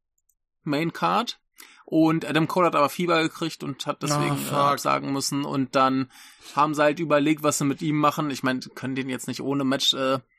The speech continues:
Speaker 1: nach Hause schicken. Und da
Speaker 2: Ja,
Speaker 1: haben sie ihm halt
Speaker 2: klar.
Speaker 1: das Dark Match gegen was, äh, Serpentico war's.
Speaker 2: Serpentico, ja.
Speaker 1: Ja, haben sie ihm halt gegeben, aber, äh, ja, das wird bestimmt dann irgendwann nochmal aufgegriffen. Er hat ihn wohl, also er hat wohl Cole beim letzten, ähm, Dynamite, glaub ich, konfrontiert.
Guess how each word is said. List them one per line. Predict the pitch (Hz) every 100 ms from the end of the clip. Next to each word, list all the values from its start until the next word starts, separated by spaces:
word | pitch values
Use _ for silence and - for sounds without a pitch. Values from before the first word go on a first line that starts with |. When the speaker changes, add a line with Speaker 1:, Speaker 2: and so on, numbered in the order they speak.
| _ _ _ _ _ _
Speaker 1:
nach | 156 135
Hause | 127 139 151
schicken. | - 139 143
Und | 131
da | 127
Speaker 2:
Ja, |
Speaker 1:
haben | 120 127
sie | 117
ihm |
halt | 113 120
Speaker 2:
klar. |
Speaker 1:
das | - - _
Dark | 110 107 -
Match | 117 113 -
gegen | 117 117 113
was, | 113 - 127
äh, | 123
Serpentico | 135 - 147 131 156 147 135
war's. | 139
Speaker 2:
Serpentico, | 131 127 123 123
ja. | 120 120 _ _
Speaker 1:
Ja, | 120 120 123 135 120
haben | 123
sie | 123
ihm | 127 120
halt | 123 -
gegeben, | 120 120 120 117 117
aber, | 110 104 104 101 107 104 101 117
äh, |
ja, | 104 95 107
das | 113 -
wird | 131 -
bestimmt | 127 - 131
dann | 131
irgendwann | 123 127 127
nochmal | 123 123 110
aufgegriffen. | 107 127 113 127
Er | 117 113
hat | 123 -
ihn | 135 131 120
wohl, | 120 120 117 _ _ -
also | 127
er | 135
hat | 143
wohl | 131
Cole | - 147 147 147
beim | 131 123 127
letzten, | 123 117 - 123 120
ähm, | 120 117 117 123
Dynamite, | 107 123 170 190
glaub | - 165 170
ich, | -
konfrontiert. | 147 - 139 127 139 131